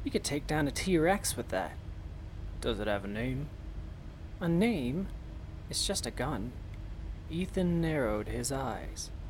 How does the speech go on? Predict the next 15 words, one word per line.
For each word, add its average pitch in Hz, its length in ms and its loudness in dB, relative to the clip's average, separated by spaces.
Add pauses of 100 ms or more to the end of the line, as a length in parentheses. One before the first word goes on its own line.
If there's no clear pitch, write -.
(540)
"Not 123 400 4
in 82 240 -2
my 101 320 2
hands." - 880 -6 (1300)
<laughs> 277 80 8 (1700)
"All 190 220 8
right. 151 320 4 (320)
What's 196 220 6
its 233 140 8
name, 214 320 8
then?" 110 260 0 (1080)
Ethan 190 440 6
responded 139 800 4
without 127 420 2
hesitation. 139 960 -2